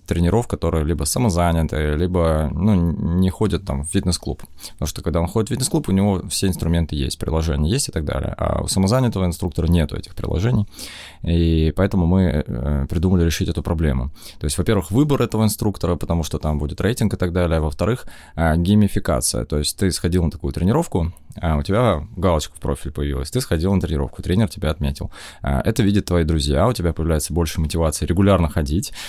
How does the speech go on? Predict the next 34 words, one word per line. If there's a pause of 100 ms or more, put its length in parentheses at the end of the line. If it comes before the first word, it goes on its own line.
(120)
Это
все
заряжает
пользователей
на
то,
чтобы
они
больше
занимались
зож
и
спортом,
потому
что
некая
пропаганда
появляется,
там,
совместные
фоточки
и
так
далее. (600)
А,
ну
и,
соответственно,
копится
статистика,
и
в
том
числе,